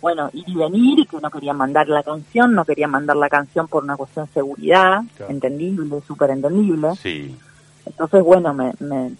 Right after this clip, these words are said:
Speaker 1: me, yo dije, "Bueno, yo no voy a probar nada hasta no escucharlo.
Speaker 2: Claro.
Speaker 1: Yo quiero escucharlo, a ver si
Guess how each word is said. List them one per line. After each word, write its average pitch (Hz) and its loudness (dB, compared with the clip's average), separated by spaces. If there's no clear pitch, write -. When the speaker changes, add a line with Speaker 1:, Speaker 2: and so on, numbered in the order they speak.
Speaker 1:
me, - -14
yo 156 -4
dije, - -6
"Bueno, 160 -12
yo 185 0
no 208 4
voy 180 6
a 196 6
probar 160 2
nada 180 0
hasta 151 -8
no 143 -10
escucharlo. 160 -6
Speaker 2:
Claro. 85 -8
Speaker 1:
Yo 196 -8
quiero 233 6
escucharlo, 147 2
a 135 -6
ver 151 -2
si 143 -20